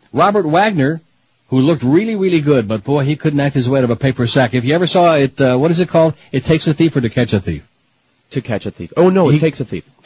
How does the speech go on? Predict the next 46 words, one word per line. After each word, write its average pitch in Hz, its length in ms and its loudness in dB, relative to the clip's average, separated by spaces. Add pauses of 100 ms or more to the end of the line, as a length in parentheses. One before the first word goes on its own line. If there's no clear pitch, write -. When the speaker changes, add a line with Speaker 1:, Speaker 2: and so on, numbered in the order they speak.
Speaker 2:
Sorry. 92 280 -6 (300)
Speaker 1:
He 127 100 -4
can't 113 260 0
act. 85 240 -8 (480)
Tab 175 260 0
Hunter 180 380 0 (480)
also 175 280 2
looked 131 180 0
very 123 160 0
good. 135 340 -2
Wooden. 117 460 0 (140)
I 131 160 -2
mean, 131 160 0
as 113 180 -4
wooden 147 320 0
as 123 160 0
a, 117 180 0
a 117 60 0
cigar 131 320 -2
store 131 200 0
Indian. 101 280 -2
Ron 123 220 2
Diaz. 107 500 -4 (400)
Fabian. 185 560 0
Do 78 60 -16 (100)
you 127 80 -4
remember 180 220 0
Fabian? 202 440 0 (1080)
Speaker 2:
I 107 60 -2
remember 107 340 -2
the 90 80 -8
name. 113 280 -4
I 98 60 -6
don't 95 160 -8
Speaker 1:
Turn 196 300 2
Speaker 2:
think - 20 -4
I 214 40 -4
Speaker 1:
Me 208 140 0
Speaker 2:
ever 214 40 2
saw 208 80 0
it. - 100 0
Speaker 1:
Loose. 151 240 0
Speaker 2:
Yeah. 110 260 -4 (160)
Speaker 1:
Yeah. 123 320 -2 (300)
Jennifer 165 320 -2
Lopez. 151 640 0